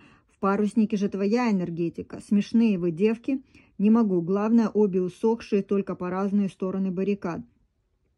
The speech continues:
Я ей отвечаю: «Грозь бородавок на писюне — это твоя мечта? Фото твоего героя покажу, когда время придет. А ты свое фото боишься за-, засветить?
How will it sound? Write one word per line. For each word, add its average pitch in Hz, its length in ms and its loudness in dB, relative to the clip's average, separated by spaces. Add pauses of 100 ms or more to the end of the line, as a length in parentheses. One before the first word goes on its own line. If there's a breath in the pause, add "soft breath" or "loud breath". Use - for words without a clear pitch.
(100)
Я 202 220 4
ей 220 100 4
отвечаю: 208 480 -2
«Грозь 208 260 4
бородавок 214 560 2
на 202 120 0
писюне — 208 460 0
это 202 180 -2
твоя 208 220 -2
мечта? 208 480 -2 (320 loud breath)
Фото 240 280 2
твоего 220 320 2 (100)
героя 240 280 2
покажу, 220 420 0
когда 202 220 -2
время 202 320 0
придет. 175 440 -8
А 208 100 -4
ты 226 160 -2
свое 190 280 -4
фото 196 320 -6
боишься 233 480 -2
за-, 240 200 -4
засветить? 208 680 -4